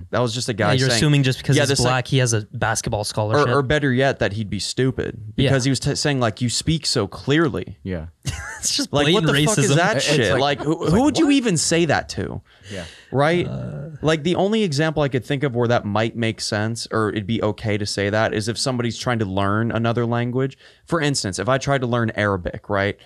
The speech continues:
Speaker 1: and somehow I just fucking managed to knock it out of the park, it's not gonna
Speaker 3: Yeah.
Speaker 1: happen. It's a very
Speaker 2: <clears throat>
Speaker 1: complex language.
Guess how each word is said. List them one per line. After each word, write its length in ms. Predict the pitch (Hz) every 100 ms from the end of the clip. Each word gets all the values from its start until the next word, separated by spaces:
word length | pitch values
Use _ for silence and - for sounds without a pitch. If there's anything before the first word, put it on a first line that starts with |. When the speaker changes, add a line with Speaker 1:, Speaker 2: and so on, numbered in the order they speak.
| _ -
Speaker 1:
and 100 | 110
somehow 340 | 135 123 120
I 60 | 117
just 220 | 107 -
fucking 520 | - 117 110 101 92
managed 400 | 107 104 101 -
to 60 | 107
knock 280 | 95 92 101
it 80 |
out 160 | 92 90
of 60 | 87
the 60 |
park, 260 | 85 90 -
it's 120 | 117
not 120 | 180 127
gonna 140 | 113
Speaker 3:
Yeah. 60 | 90
Speaker 1:
happen. 400 | 143 147 95 92
It's 160 | -
a 40 | 135
very 220 | 135 127
Speaker 2:
<clears throat> 80 | 110
Speaker 1:
complex 440 | 98 110 101 -
language. 500 | 107 123 113 95 -